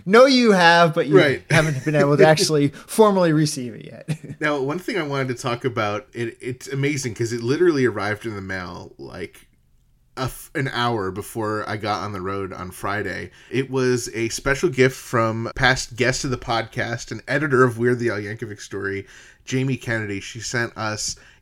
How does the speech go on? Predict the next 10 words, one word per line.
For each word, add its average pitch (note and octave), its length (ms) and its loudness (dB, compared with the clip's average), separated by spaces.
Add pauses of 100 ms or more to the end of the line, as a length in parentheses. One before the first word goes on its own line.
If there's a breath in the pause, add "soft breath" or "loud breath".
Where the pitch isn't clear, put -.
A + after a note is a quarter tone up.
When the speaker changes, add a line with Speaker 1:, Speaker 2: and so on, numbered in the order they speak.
Speaker 2:
each A#3 220 -4
a A#3 60 -4
copy B2 540 -2
of A#2 180 -6
Cinema D3+ 560 -4
Editor A#2 520 -2 (220 loud breath)
magazine, G2+ 720 -4
where F#2+ 320 -4
she's A#2 500 -8
interviewed C3 500 0